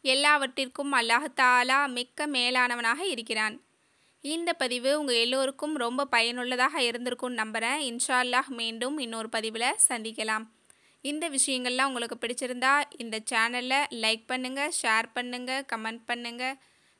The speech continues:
கண்டிப்பா சப்ஸ்கிரைப் பண்ணுங்க. அஸ்ஸலாமு அலைக்கும்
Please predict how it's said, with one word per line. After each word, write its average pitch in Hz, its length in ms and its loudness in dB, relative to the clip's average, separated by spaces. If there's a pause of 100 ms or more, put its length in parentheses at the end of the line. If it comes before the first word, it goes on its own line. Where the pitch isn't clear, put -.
கண்டிப்பா 269 600 0
சப்ஸ்கிரைப் 254 600 -2
பண்ணுங்க. 226 320 -4 (580)
அஸ்ஸலாமு 247 600 2
அலைக்கும் 226 560 -2